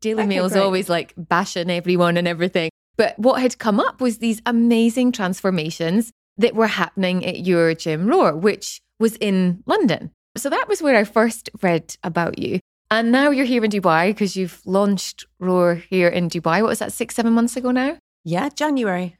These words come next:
Speaker 2: actually.
Speaker 1: Yeah.
Speaker 2: Yeah, January we opened.
Speaker 1: And yeah, so why don't we go and have a little bit of a back dive into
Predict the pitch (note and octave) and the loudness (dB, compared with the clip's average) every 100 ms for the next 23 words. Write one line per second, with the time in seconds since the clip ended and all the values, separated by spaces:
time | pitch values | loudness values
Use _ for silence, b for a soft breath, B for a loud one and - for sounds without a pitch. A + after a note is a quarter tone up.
0 | - G#3 G#3 A3 A3 A#3+ A3 A#3+ A3+ A3 | -6 0 0 0 -2 -4 -4 -4 -4 -4
1 | G#3+ G3+ G3+ G3 G3 G#3+ - - A3+ A#3 | -4 -4 -6 -8 -12 -12 -8 0 2 4
2 | A3+ A3+ - _ - A4+ D#4+ C4 D4+ G#4+ | 4 2 -6 _ -4 -2 -4 -4 0 2
3 | A#4+ F4+ B3+ G3+ - A#3 A3 A3 G#3+ - | 4 4 4 0 0 0 2 2 -2 -4
4 | _ G3+ G3+ G3 G#3+ F#3+ F#3 B3+ C4+ C4+ | _ 0 2 2 0 0 2 2 2 0
5 | A3+ A3 G3+ - - F#3+ F#3 F3+ F3+ F#3 | 0 0 0 -2 -2 0 0 0 -2 -2
6 | - F#3 | -2 -2